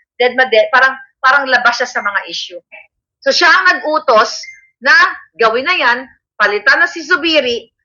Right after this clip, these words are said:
at ilagay si Jinggoy. Pag si Jinggoy ay hindi sumunod sa mga kagustuhan, tutuluyan natin yung kanyang kaso.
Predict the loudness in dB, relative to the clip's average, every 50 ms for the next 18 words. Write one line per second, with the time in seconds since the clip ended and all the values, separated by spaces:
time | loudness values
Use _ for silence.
0 | _ -2 -2 0 0 0 -2 -2 0 0 0 0 -2 -2 -6 -6 -4 -4 -2 0
1 | -2 0 0 0 -2 -2 -4 -10 -8 -4 -4 0 0 2 2 2 0 0 -4 -8
2 | -8 -4 -2 -2 -2 0 0 0 0 -2 -2 -4 _ _ _ _ _ -4 -2 0
3 | 2 2 2 4 2 2 0 0 -6 -10 -10 -10 -8 -2 0 2 2 2 0 -4
4 | -12 _ _ _ _ _ _ _ -4 -4 -2 0 0 2 2 4 4 2 2 2
5 | 2 2 0 0 -2 -8 -8 -6 -4 -4 -4 -4 -4 -6 -4 -2 -2 -2 -2 -2
6 | -4 -4 -6 -6